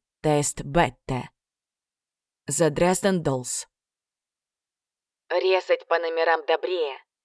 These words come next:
Вкладывайтесь в того, что с глушителем. Все исследования говорят, что если они спокойны, когда умирают, вкус потом лучше. The Dresden Dolls. Ship Song.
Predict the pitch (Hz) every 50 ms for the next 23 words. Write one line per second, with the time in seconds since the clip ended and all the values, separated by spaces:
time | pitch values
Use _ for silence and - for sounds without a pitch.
0 | _ _ _ _ - - 185 180 170 156 151 139 143 143 - 147 - - - -
1 | 160 160 156 156 151 - - 165 151 - - 160 151 - - - 185 - - 214
2 | 202 202 - - - _ _ _ - - - - - 480 - - 190 190 196 196
3 | 190 170 175 170 165 165 160 156 160 151 143 151 147 151 151 - - - 156 147
4 | 151 151 147 - 151 147 143 139 139 143 139 - - - 127 - - - 160 -
5 | 185 202 196 - - 285 - - 196 185 185 180 185 185 185 185 180 175 170 170
6 | - - _ _ _ _ _ _ _ - - - - 165 - - - - 147 -
7 | - 147 151 156 156 156 156 147 139 - - - - 131 117 120 _ _ _ _
8 | _ _ _ _ _ _ _ _ _ _ _ _ _ _ _ _ _ _ _ _
9 | - 170 - 440 415 - - 247 247 240 - 247 233 220 185 160 151 147 147 139
10 | - - - - _ _ _ _ _ _ _ _ _ _ _ - - - 196 208
11 | 208 - - - - 147 135 131 -